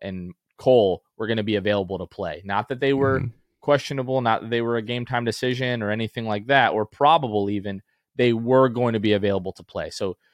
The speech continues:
Speaker 2: Right.
Speaker 1: you go to sleep last night and you're thinking, "All right, we're about to get Markelle Fultz back. You're getting Cole Anthony. We're getting some guards back.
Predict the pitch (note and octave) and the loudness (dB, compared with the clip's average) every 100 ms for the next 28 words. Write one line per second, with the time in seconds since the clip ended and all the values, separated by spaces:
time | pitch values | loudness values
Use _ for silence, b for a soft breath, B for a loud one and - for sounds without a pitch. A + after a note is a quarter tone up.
0 | - - - B2+ D3+ - D3 A#2+ C3 B2 | -16 -10 -2 2 2 2 -2 2 2 2
1 | - B2 A#2+ E2+ - G2+ F#2+ F#2 C#2+ G2+ | 0 -2 -2 -6 -8 -6 -4 -4 -4 -2
2 | A2 - - - G2 F#2 G2 F#2 B2 A#2+ | -2 -2 -4 -2 -4 -4 -6 -2 0 -2
3 | - A#2+ A2+ - F#2+ G2 - G2 G2+ G#2+ | 0 -2 -2 -6 -12 -14 -10 -6 -4 -6
4 | - G#2+ G2 G2 C#2+ - F#2 G#2 G#2+ A2 | -6 -8 -6 -6 -8 -16 -4 2 2 2
5 | G#2+ G#2+ G#2+ - | -2 -2 -2 -6